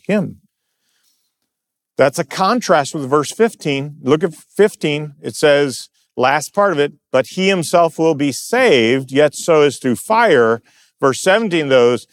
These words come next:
"But if any man does, destroys the temple, God will destroy him." And in the first case, they're saved. In the second, they're destroyed.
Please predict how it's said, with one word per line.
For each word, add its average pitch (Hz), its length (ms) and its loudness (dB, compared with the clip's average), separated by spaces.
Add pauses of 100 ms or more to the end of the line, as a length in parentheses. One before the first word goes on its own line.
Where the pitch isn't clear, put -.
(160)
"But 202 220 2
if 151 100 -2
any 180 220 -2
man 165 260 -2
does, 135 340 0
destroys 220 720 -2
the 147 80 -10
temple, 117 380 -8
God 139 500 -2
will 123 480 -2
destroy 98 720 -2 (100)
him." 165 520 -4 (1000)
And 107 400 -4 (880)
in 117 280 -6
the 104 180 0
first - 800 -4
case, 127 800 -2 (220)
they're 110 120 0
saved. 110 800 0
In 107 240 -8
the 95 80 -4
second, 143 800 -4
they're 101 160 0
destroyed. 95 920 -6